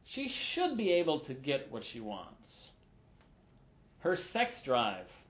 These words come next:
If it's high, it's unlikely that she'll wait. That is, it's unlikely that she'll charge the highest price. Her alternate access to resources, and this is a huge one.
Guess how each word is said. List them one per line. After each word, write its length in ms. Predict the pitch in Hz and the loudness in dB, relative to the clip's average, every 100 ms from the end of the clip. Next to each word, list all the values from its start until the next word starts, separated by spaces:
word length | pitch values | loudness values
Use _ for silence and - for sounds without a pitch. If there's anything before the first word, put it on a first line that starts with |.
| - - - - - - - - - - - | -20 -20 -20 -20 -20 -20 -20 -20 -20 -20 -10
If 120 | 143 | 0
it's 140 | 160 165 - | 0 0 -6
high, 560 | 175 208 156 113 117 117 - - - - - - | -2 0 2 2 0 -4 -12 -20 -20 -20 -16 -14
it's 140 | - | -8
unlikely 420 | 151 170 151 156 156 | -2 2 2 0 -2
that 140 | 139 - | -2 -2
she'll 160 | 123 | -2
wait. 400 | 120 247 - - - - - _ - - - - - - - - - - - _ - - | 0 -2 -2 -10 -20 -20 -20 _ -20 -20 -20 -20 -20 -20 -20 -20 -20 -20 -20 _ -18 -6
That 120 | 123 | -2
is, 180 | 117 107 - - | -2 -4 -14 -20
it's 100 | - | -12
unlikely 300 | 156 160 131 | -6 -6 -4
that 120 | 123 117 | -6 -6
she'll 100 | 120 | -12
charge 260 | - 120 120 | -6 -6 -6
the 60 | 107 | -10
highest 260 | 104 101 - | -14 -16 -12
price. 180 | - - - - - - - _ - - _ - - - | -12 -12 -18 -20 -20 -20 -20 _ -20 -20 _ -20 -20 -2
Her 300 | 175 233 233 | 6 6 8
alternate 520 | 214 240 220 233 - | 6 6 4 2 0
access 480 | 202 226 226 226 208 - | 0 0 0 -2 -2 -2
to 120 | 190 | -2
resources, 680 | 196 233 - 190 131 120 104 | 0 0 0 0 0 -2 -10
and 100 | 110 | -8
this 80 | 131 127 | -8 -6
is 60 | 120 | -6
a 100 | 110 | -6
huge 420 | 113 147 143 113 | -2 0 0 -2
one. 200 | 101 | -10